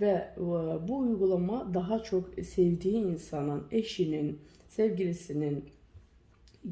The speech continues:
gitmesiyle alakalı, yani onun dönmesine yardımcı olacak bir uygulama. Bu şekilde size bebek geliyor. Şimdi tam bu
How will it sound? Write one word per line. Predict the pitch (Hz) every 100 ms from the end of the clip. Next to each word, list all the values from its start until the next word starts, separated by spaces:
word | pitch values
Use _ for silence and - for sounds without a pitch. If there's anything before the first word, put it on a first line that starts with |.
| - - 175
gitmesiyle | 185 - 190 175 - 208 175
alakalı, | 156 147 147 - 196
yani | 302 226
onun | 190 190 185
dönmesine | 180 175 175 170 175
yardımcı | 165 156 151 156 156 151
olacak | 151 147 196 -
bir | 240
uygulama. | 247 233 240 233 233 233 - - - -
Bu | 311
şekilde | 330 277 233 226
size | 285 208 233 202
bebek | 165 143 147
geliyor. | - - - 170 - _ - _ -
Şimdi | - 233 233
tam | 254 254
bu | 254